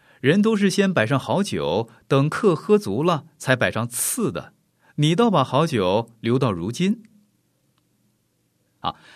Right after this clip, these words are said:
那么这里就出现了一个神奇的事了。佣人把空的水缸都装满水，那么等到把水舀出来的时候，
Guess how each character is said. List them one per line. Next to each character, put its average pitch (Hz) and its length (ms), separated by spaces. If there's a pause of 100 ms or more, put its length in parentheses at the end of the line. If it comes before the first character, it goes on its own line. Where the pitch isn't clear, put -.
那 143 100
么 143 100
这 254 140
里 175 120
就 135 140
出 135 160
现 127 160
了 113 80
一 107 100
个 113 120
神 107 280
奇 - 240
的 92 120
事 92 180
了。 80 240 (840)
佣 233 200
人 165 240
把 117 220
空 180 240
的 165 80
水 95 240
缸 147 280
都 196 240
装 202 200
满 165 120
水， 71 500 (380)
那 143 80
么 156 120
等 147 180
到 202 100
把 180 140
水 151 220
舀 95 240
出 226 240
来 160 120
的 123 80
时 107 160
候， 87 240